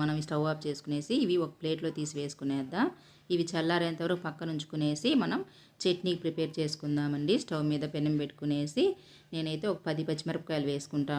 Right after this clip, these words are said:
ఉండాను. మీరు ఇంకా ఎక్కువ కారం కావాలంటే ఇంకొద్దిగా వేసుకోవచ్చు. అలాగే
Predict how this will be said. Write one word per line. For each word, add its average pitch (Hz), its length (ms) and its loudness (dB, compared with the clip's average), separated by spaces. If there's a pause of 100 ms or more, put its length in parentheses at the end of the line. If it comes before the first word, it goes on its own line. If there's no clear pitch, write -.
ఉండాను. 143 360 2 (180)
మీరు 175 220 4
ఇంకా 160 160 2 (100)
ఎక్కువ 165 200 -4 (120)
కారం 156 340 2
కావాలంటే 147 420 0 (120)
ఇంకొద్దిగా 143 420 -2
వేసుకోవచ్చు. 143 640 -2 (520)
అలాగే 165 340 2